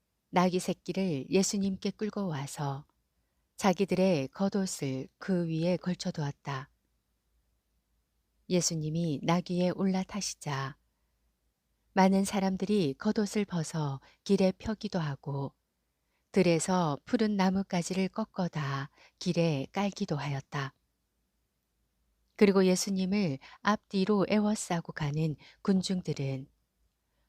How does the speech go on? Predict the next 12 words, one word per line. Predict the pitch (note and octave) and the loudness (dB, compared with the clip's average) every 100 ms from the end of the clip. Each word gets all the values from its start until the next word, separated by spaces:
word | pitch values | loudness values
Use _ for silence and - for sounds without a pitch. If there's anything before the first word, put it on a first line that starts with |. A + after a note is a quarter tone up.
| - | 0
"호산나, | A3 A3+ G3+ F#3+ C#3 C#3 D#3 _ _ _ _ _ _ _ | 2 2 0 0 -2 -4 -8 _ _ _ _ _ _ _
주의 | - G#3+ G#3 | 4 8 8
이름으로 | G3+ G#3 G3 F#3+ G#3 E3+ - | 6 0 0 0 0 0 0
오시는 | G#3+ - A3 G#3+ G#3 | -2 -2 -2 -2 -2
분에게 | F#3+ E3+ D#3+ F#3+ D3+ B2+ - | 0 0 2 2 2 0 -8
찬양을. | - B3 A#3 A3 C#3 C3 B2 _ _ _ _ _ _ _ _ _ _ _ _ _ _ _ _ _ | -2 2 2 2 -2 -4 -6 _ _ _ _ _ _ _ _ _ _ _ _ _ _ _ _ _
앞으로 | - E3+ - E3+ E3+ D#3 - - - - | 0 0 2 2 4 4 -2 -16 -10 4
올 | G3+ G3 | 6 6
우리 | G3 G3 G3 | 4 2 0
조상 | G#3 G3 G#3+ F#3+ | 0 0 0 0
다윗의 | F3+ G3+ G3+ - | 0 2 2 0
나라여. | G3 E3 D3 C#3 C#3 C#3+ | 0 0 -2 -2 -2 -4